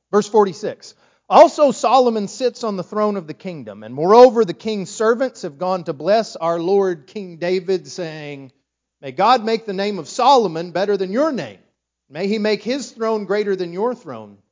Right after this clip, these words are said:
Then the king bowed himself on the bed." The so-called king, he realizes the pickle that he's in. Also the king thus said,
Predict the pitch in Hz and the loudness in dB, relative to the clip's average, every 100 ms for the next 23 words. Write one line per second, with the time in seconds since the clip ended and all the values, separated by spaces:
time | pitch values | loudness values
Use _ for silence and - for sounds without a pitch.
0 | _ _ _ _ - 165 160 226 233 214 | _ _ _ _ -14 -12 -8 -6 -4 -4
1 | 185 202 220 220 175 175 - 190 175 160 | -2 0 2 0 -2 -10 -10 -6 -4 -4
2 | _ - 147 135 131 113 95 107 113 - | _ -18 -16 -14 -14 -14 -16 -18 -20 -20
3 | _ _ 190 180 _ 190 185 - _ 196 | _ _ -10 -10 _ -4 -4 -6 _ -12
4 | 214 285 302 _ _ _ - 156 196 226 | -10 -12 -14 _ _ _ -16 -6 -4 0
5 | 196 180 151 165 127 127 - 220 185 156 | 0 -2 -4 -12 -14 -16 -12 -10 -8 -8
6 | 151 135 151 202 95 _ _ _ _ _ | -8 -12 -16 -16 -18 _ _ _ _ _
7 | _ 185 277 285 226 220 254 247 196 226 | _ 4 4 4 -2 -2 -8 -6 -4 -4
8 | 226 - 277 185 117 | -4 -6 -4 -6 -8